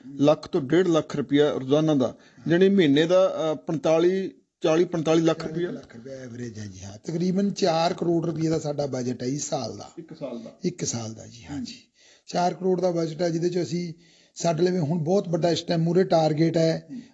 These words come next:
Speaker 2: ਅਸੀਂ ਤਕਰੀਬਨ ਤੂੜੀ ਦਾ ਰੇਟ ਬਹੁਤ ਜ਼ਿਆਦਾ ਮਹਿੰਗਾ ਹੋ ਚੁੱਕਿਆ। ਸਾਨੂੰ ਤਕਰੀਬਨ, ਤਕਰੀਬਨ ਇੱਕ ਕਰੋੜ ਰੁਪਏ ਦੀ ਲੋੜ ਹੈ, ਜਿਹੜੀ ਕਿ ਤੂੜੀ ਲਈ ਪਰਚੇਜ ਕਰਨ ਲਈ ਲੋੜ ਹੈ।
Speaker 1: ਇੱਕ ਕਰੋੜ
Speaker 2: ਤੂੜੀ
Speaker 1: ਰੁਪਏ
Speaker 2: ਤੇ,
Speaker 1: ਦੀ?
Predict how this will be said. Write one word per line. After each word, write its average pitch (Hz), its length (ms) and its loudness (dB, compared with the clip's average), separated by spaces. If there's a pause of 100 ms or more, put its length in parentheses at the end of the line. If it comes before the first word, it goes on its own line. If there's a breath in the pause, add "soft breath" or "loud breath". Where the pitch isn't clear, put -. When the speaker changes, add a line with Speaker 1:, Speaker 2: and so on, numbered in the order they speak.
(120)
Speaker 2:
ਅਸੀਂ 185 220 -2
ਤਕਰੀਬਨ 165 480 0
ਤੂੜੀ 170 380 2
ਦਾ 170 140 4
ਰੇਟ 165 220 0
ਬਹੁਤ 143 380 0
ਜ਼ਿਆਦਾ 156 560 4
ਮਹਿੰਗਾ 175 400 4
ਹੋ 170 100 2
ਚੁੱਕਿਆ। 160 500 -2 (300 soft breath)
ਸਾਨੂੰ 175 360 -2
ਤਕਰੀਬਨ, 175 600 0
ਤਕਰੀਬਨ 170 500 0 (140)
ਇੱਕ 226 280 0
ਕਰੋੜ 185 680 6
ਰੁਪਏ 170 300 0
ਦੀ 160 120 0
ਲੋੜ 143 300 0
ਹੈ, 131 100 -6
ਜਿਹੜੀ 139 200 0
ਕਿ 180 140 0
ਤੂੜੀ 160 440 0
ਲਈ 147 140 2
ਪਰਚੇਜ 127 460 -4
ਕਰਨ 107 260 -6
ਲਈ 101 100 -6
ਲੋੜ 101 260 -16
ਹੈ। - 160 -20 (260)
Speaker 1:
ਇੱਕ - 100 -20
ਕਰੋੜ 165 140 -18
Speaker 2:
ਤੂੜੀ 170 380 2
Speaker 1:
ਰੁਪਏ 160 180 0
Speaker 2:
ਤੇ, 185 280 4
Speaker 1:
ਦੀ? - 80 -10